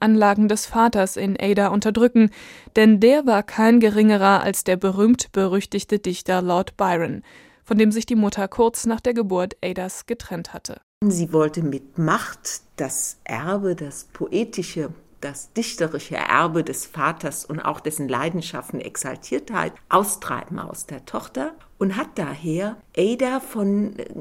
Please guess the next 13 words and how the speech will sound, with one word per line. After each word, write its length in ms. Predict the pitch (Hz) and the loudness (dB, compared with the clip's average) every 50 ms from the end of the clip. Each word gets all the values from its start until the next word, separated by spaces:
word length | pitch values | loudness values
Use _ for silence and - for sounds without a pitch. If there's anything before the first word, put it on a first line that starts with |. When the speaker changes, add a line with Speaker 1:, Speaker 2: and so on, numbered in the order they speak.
| - - - - - | -14 -14 -18 -18 -16
Speaker 2:
Kindesbeinen 840 | - - 311 349 349 330 269 - - - - 170 160 165 170 170 175 175 | -6 -4 -2 -2 0 -2 -4 -4 -6 -8 -6 -4 -4 -2 -4 -4 -6 -6
an 420 | - - 147 175 214 262 320 339 - - | -6 -4 -2 -2 -2 -2 -2 -4 -6 -4
in 280 | - 202 196 196 - - | -2 -2 -2 -2 -4 -4
ein 560 | 170 165 175 180 180 185 185 185 185 175 - | -4 -4 -2 -2 -2 -2 -2 -2 -4 -4 -6
geradezu 600 | - 160 160 - 147 180 180 175 175 - - 185 | -8 -8 -6 -6 -6 -4 -4 -6 -6 -6 -6 -6
starres 800 | 170 - - - - - - 165 185 214 - 240 - - - - - | -6 -6 -10 -14 -10 -4 -2 -2 -2 -2 -4 -4 -4 -4 -6 -6 -8
Korsett 720 | - - 160 156 156 156 - - 165 208 226 - - - | -6 -4 -2 -2 -2 -2 0 0 0 0 0 -4 -12 -16
von 680 | - - - - - 170 165 165 170 175 175 175 - - | -16 -16 -14 -4 0 0 2 2 0 -2 -2 -6 -10 -8
Terminen 920 | - - 151 147 151 156 156 160 165 185 208 220 240 262 277 240 233 220 | -4 -4 -2 -2 0 0 2 4 4 4 4 4 4 4 4 4 2 2
und 320 | - - 165 156 156 - | 2 0 0 0 0 -2
Strukturierungen 1300 | - - - - - - 165 - - - - 147 - - 170 185 214 226 202 196 170 160 156 156 151 147 | -4 -4 -6 -6 -2 -4 -4 -4 -2 -4 -4 -4 -2 0 -2 0 0 2 2 2 2 2 2 0 -2 -4
des 240 | 143 131 - - | -4 -6 -6 -6
Tagesablaufes 1300 | - 147 107 117 165 - 208 208 - - - 170 170 170 - - 170 156 156 165 170 165 - 175 160 165 - | -6 -4 -4 -2 -2 -2 -2 -4 -4 -2 -2 -2 -2 -2 -2 0 2 2 2 2 0 -2 -4 -4 -6 -6 -8